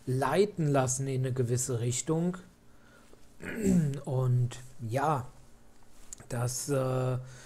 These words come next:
macht's dann eben schon ein bisschen schwieriger hier. Wenn man wirklich so spontan unterwegs sein kann, finde ich doch, ist, äh, vom Jagen auch teilweise ein bisschen schöner und könnte mir's vorstellen, dass das eben auch dann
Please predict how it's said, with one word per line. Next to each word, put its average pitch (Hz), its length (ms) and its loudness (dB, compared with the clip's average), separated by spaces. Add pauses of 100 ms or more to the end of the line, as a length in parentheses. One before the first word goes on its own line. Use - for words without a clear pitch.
(680)
macht's - 380 0
dann 147 180 6
eben 143 400 2
schon 143 320 2
ein 147 120 2
bisschen 135 360 -2
schwieriger 135 580 0
hier. 131 560 2
Wenn 147 380 -2
man 170 160 4
wirklich 180 320 4
so 180 140 6
spontan 143 840 2
unterwegs 151 600 2
sein 139 260 0
kann, 131 280 -2
finde 190 340 -2
ich - 160 -4
doch, 170 320 4
ist, 165 340 -2
äh, 156 420 6 (280)
vom 156 320 0
Jagen 185 500 4
auch 175 180 4
teilweise 165 580 4
ein 147 60 0
bisschen 156 340 -2
schöner 160 360 2
und 143 140 0
könnte 156 280 -2
mir's 160 180 -2
vorstellen, 139 640 0
dass 135 220 -2
das 131 240 -2
eben 139 280 -2
auch 127 300 0
dann 127 380 0